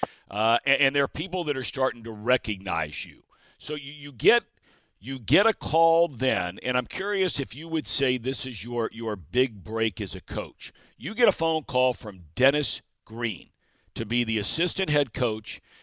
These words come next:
and work with the tight ends at Stanford. Had you gotten to know Dennis Green with Bill Walsh and the whole forty-niner tree? How did that relationship come about, and what was that phone call like, knowing you're going to Stanford?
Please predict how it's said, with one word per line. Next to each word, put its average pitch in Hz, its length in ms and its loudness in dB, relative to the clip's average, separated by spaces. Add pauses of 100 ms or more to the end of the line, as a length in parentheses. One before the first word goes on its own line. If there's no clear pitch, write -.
(120)
and 107 160 -10
work 147 280 -2
with 156 80 0
the 139 80 0
tight 127 340 4
ends 117 340 -4 (120)
at 110 180 0
Stanford. - 760 -4 (600)
Had 120 260 2
you 214 140 -12
gotten 196 320 6
to 175 80 -12
know 170 260 0
Dennis 151 440 -2
Green 156 420 -8
with 113 240 -8
Bill 143 240 -2
Walsh 139 400 -4
and 120 100 -10
the 107 60 -6
whole 131 220 -6
forty-niner 139 720 -2
tree? 139 400 -6
How 147 200 2
did 190 160 0
that 165 200 6
relationship 139 640 -6
come 123 220 -6
about, 117 360 2
and 104 160 -12
what 123 160 -6
was 135 180 -10
that 127 180 2
phone 117 300 -10
call 107 280 -4
like, 104 260 -2
knowing 117 260 -8
you're 104 100 -14
going 107 320 -10
to 98 100 -8
Stanford? 98 640 -4